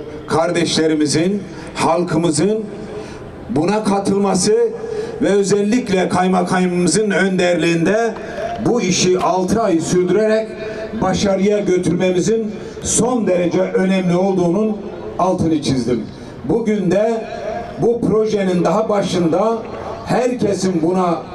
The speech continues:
katıldığını görmek beni ziyadesiyle memnun etti.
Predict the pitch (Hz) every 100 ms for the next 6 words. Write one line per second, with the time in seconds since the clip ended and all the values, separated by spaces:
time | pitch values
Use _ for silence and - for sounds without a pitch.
0 | - - 208 208 196 180 170 165 127 -
1 | 120 113 113 117 214 220 214 233 233 220
2 | - - - 233 214 185 156 247 208 202
3 | 180 220 220 233 247 - - - 143 220
4 | 254 247 240 196 - 147